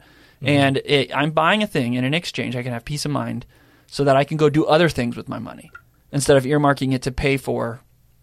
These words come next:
Speaker 2: stuff that, that I've gotta handle. All right, so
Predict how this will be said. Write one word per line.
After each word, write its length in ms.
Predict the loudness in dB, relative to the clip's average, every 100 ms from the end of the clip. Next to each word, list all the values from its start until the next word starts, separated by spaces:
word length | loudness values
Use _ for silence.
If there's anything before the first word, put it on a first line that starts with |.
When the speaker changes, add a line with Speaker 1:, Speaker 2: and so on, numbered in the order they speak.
| _
Speaker 2:
stuff 280 | -8 -2 -2 -4
that, 200 | -8 -8
that 200 | -12 -12 -12
I've 100 | -14
gotta 260 | -12 -14 -14
handle. 320 | -14 -14 -16 _ 0
All 60 |
right, 140 | 0 4
so 240 | 4 4